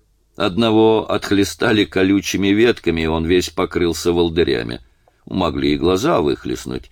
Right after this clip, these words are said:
если бы не сбросил с плеч золотую змею с аметистами в глазницах.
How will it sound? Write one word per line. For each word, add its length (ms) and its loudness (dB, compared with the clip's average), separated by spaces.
если 400 0
бы 380 2
не 160 0
сбросил 640 0
с 140 -6
плеч 520 -2
золотую 800 0
змею 480 0
с 140 -4
аметистами 640 -2
в 100 -2
глазницах. 720 -4